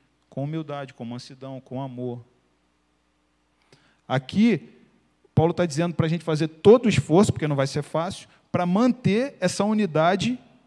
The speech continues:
que já existe, pra demonstrar essa unidade. Sabe, a,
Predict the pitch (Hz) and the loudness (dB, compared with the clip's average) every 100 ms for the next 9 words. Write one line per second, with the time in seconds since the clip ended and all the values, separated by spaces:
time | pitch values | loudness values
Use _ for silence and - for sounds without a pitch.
0 | - 190 170 185 220 170 202 - - - | -6 0 2 2 0 -2 -2 -2 -4 -12
1 | - _ _ _ _ _ _ _ 147 156 | -18 _ _ _ _ _ _ _ -6 -2
2 | 190 226 214 - 180 226 - 185 170 131 | 0 2 0 -2 -6 -6 -6 -8 -8 -8
3 | 120 107 107 _ _ _ _ - - 175 | -8 -12 -20 _ _ _ _ -20 -6 -4
4 | 175 143 143 143 143 143 139 127 | -2 -4 -6 -6 -4 -2 0 -2